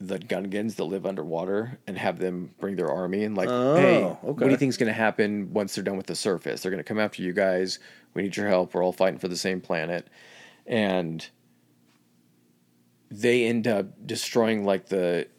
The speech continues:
Speaker 1: of course, Anakin as a ten-year-old pilots a ship up. He's an excellent pilot. Accidentally flies into, like, the hangar of, like, the main, like, Trade Federation ship, blows up their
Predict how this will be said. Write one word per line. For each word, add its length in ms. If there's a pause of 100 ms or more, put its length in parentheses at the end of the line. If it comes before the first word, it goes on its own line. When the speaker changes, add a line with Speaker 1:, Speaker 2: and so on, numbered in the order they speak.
(140)
Speaker 1:
of 120
course, 260
Anakin 440
as 100
a 60
ten-year-old 560
pilots 380
a 240
ship 360
up. 240 (120)
He's 160
an 60
excellent 340
pilot. 440 (920)
Accidentally 420
flies 360
into, 300
like, 180
the 100
hangar 400
of, 160
like, 200
the 80
main, 300
like, 200 (180)
Trade 260
Federation 500
ship, 440 (760)
blows 420
up 200
their 360